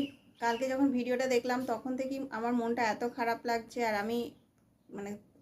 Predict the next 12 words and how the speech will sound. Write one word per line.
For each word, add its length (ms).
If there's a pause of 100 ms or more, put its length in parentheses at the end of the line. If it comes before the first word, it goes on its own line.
(600)
সে 120
রাত 280
থেকেই 220
ছটফট 400
করছি 200
যে 120 (100)
এই 160
খবরটা 380
তোমাদেরকে 580
কখন 380
জানাবো 460 (680)
এবং 280